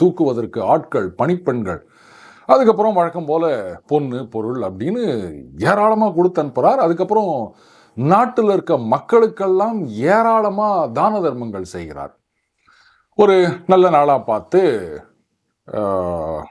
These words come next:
விதுரர், கிருஷ்ணர், ஆமா, கிருஷ்ணரும் கூட போகின்றார். அவங்களோட பாண்டவர்கள் ஐந்து பேர், குந்தி, அதுக்கப்புறம் திரௌபதி, எல்லோரும் ஹஸ்தினாபுரம் நோக்கி போகின்றனர்.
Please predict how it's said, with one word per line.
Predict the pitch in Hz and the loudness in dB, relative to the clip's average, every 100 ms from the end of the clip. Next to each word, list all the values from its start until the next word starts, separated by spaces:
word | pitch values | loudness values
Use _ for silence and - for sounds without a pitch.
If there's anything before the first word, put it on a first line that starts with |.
| _ | _
விதுரர், | 104 139 156 151 202 _ - - | 0 2 4 2 -2 _ -10 0
கிருஷ்ணர், | 175 - 123 87 - | 0 0 -4 -4 -4
ஆமா, | 139 95 160 | -4 0 0
கிருஷ்ணரும் | 160 180 147 127 | 0 0 -2 -2
கூட | 120 113 90 | -6 -6 -6
போகின்றார். | 92 82 - 147 - _ _ _ _ _ _ _ - | -10 -8 -2 -2 -2 _ _ _ _ _ _ _ 0
அவங்களோட | 214 208 190 175 202 165 120 98 - _ - | 2 4 4 4 4 2 -2 -8 -18 _ -2
பாண்டவர்கள் | 143 139 131 113 107 | -2 0 -4 -4 -6
ஐந்து | 110 101 | -6 -8
பேர், | - 180 - _ _ _ | -6 -8 -8 _ _ _
குந்தி, | 143 143 - 180 233 _ - | 0 0 -2 -6 -8 _ -4
அதுக்கப்புறம் | 147 120 92 127 120 90 | -2 0 0 -2 -2 -2
திரௌபதி, | 113 101 87 - - _ | -2 -2 -6 -12 -18 _
எல்லோரும் | 139 165 151 110 175 - 107 | 0 4 2 2 -4 -6 -4
ஹஸ்தினாபுரம் | 110 165 147 131 104 98 92 | -2 0 2 0 -2 -6 -8
நோக்கி | 87 - 175 107 | -10 -6 -4 -4
போகின்றனர். | 69 - 120 98 80 71 71 | -4 0 0 0 -8 -14 -16